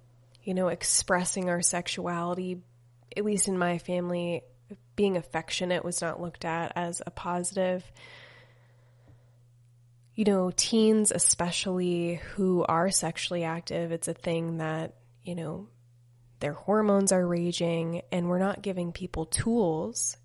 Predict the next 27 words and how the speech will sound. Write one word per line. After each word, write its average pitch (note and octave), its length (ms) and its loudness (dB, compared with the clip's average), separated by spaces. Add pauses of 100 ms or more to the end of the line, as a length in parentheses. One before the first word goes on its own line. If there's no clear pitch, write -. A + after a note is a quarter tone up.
in F#3 140 0
order F3+ 420 0
to, E3 760 0 (1300)
to G#3 220 2
honor A#3 380 4
that. - 360 -6 (1000)
You F3+ 80 -2
know, E3+ 220 2
we G3 160 2
look A3 260 2
at G3 180 0
women F#3 600 2
as E3 240 -2
having F3+ 320 0
more F3 260 4
than E3+ 160 2
one E3 160 -2
partner F3+ 680 -2
as E3 300 -2
a D#3 60 -6
bad E3+ 340 -4
thing. F3 160 -4
And D#3+ 80 -4
I D#3+ 60 -2
remember F#3 500 0
my E3 160 -4
dad F3+ 560 -2